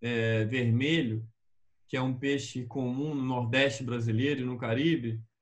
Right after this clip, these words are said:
O budião, que é um peixe que tem os dentes fusionados em forma de bico, e raspa e come as algas que crescem em cima dos corais, né? E eu,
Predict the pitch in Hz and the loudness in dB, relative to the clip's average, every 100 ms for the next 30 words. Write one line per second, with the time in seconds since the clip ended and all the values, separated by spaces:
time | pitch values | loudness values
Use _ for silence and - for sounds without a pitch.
0 | _ _ 120 123 139 127 139 151 147 131 | _ _ -8 -2 -2 0 0 0 -2 -6
1 | 131 151 147 131 - 139 127 123 139 139 | -2 -2 -2 -8 -6 -4 -2 -2 -2 -2
2 | 120 - 151 135 139 127 143 151 120 127 | -12 -8 -6 -4 -2 0 0 -2 -4 -8
3 | 123 139 139 123 117 113 175 160 - 113 | -2 -2 -2 -2 -4 0 0 0 -4 -20
4 | - _ _ _ _ - 131 131 _ _ | -20 _ _ _ _ -8 -6 -8 _ _
5 | 120 131 151 170 170 120 120 113 147 156 | -4 4 6 6 2 -4 -4 -2 -2 0
6 | 151 113 135 151 156 143 - 117 135 139 | 0 2 4 4 4 0 -6 -2 0 0
7 | 160 151 - 151 156 160 165 170 156 139 | 0 -6 -6 -6 -2 -2 -2 0 4 4
8 | 127 110 113 123 135 - _ _ _ _ | 4 2 0 -2 -4 -12 _ _ _ _
9 | _ _ _ 117 131 | _ _ _ -2 0